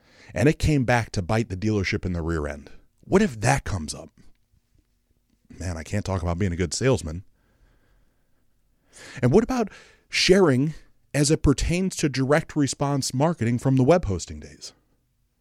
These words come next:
and helping the company grow from ten to fifteen thousand clients up to five hundred thousand plus? Ah, I can't share that because eventually when I took over the company,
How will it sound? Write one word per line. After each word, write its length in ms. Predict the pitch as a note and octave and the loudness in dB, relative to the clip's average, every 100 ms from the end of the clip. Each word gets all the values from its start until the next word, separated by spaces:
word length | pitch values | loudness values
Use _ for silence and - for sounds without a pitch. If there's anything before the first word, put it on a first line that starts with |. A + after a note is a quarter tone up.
| _ - - | _ -20 -8
and 160 | B2 G#2+ | -6 -2
helping 380 | - F3 D#3+ | 0 2 2
the 100 | B2+ | 0
company 340 | A#2 - - B2 | 0 0 2 0
grow 360 | G2+ G#2+ G#2 - - - - | 0 0 -2 -6 -16 -20 -6
from 320 | B2 G#2 F#2+ - | -2 0 -2 -2
ten 320 | - E3+ D3+ | 0 2 0
to 40 | |
fifteen 460 | A2+ F3 - C#3 A#2 | 0 -2 0 0 0
thousand 360 | A2+ A2+ G#2+ | 0 -2 -4
clients 360 | G2+ A#2 A#2 A2 | -6 -4 -4 -2
up 100 | B2 | -4
to 100 | G#2+ | -6
five 300 | - C3+ C3+ | -4 -2 -2
hundred 200 | B2+ A#2 | -2 -4
thousand 320 | A#2+ A#2+ F2+ | -2 -4 -4
plus? 500 | D#2+ - G2 - - _ _ _ _ _ _ _ _ _ _ _ _ _ _ - | -6 -2 -2 -2 -20 _ _ _ _ _ _ _ _ _ _ _ _ _ _ -16
Ah, 260 | G#2+ G#2+ | -8 -6
I 40 | F2+ | -6
can't 320 | - C3 B2+ | -2 0 0
share 220 | - G#2+ | 0 0
that 240 | G2+ B2+ A2 | 2 0 -2
because 400 | F#2 G#2+ F#2+ - _ _ _ _ _ _ | -6 -4 -4 -8 _ _ _ _ _ _
eventually 460 | - F#2+ C3+ C#3 B2+ | -6 0 0 2 -2
when 120 | A#2+ | 0
I 60 | B2 | 0
took 240 | C3+ - | 0 2
over 180 | B2+ A2+ | 0 0
the 80 | G2+ | -4
company, 520 | - C#3+ A#2 A2 | -2 0 0 0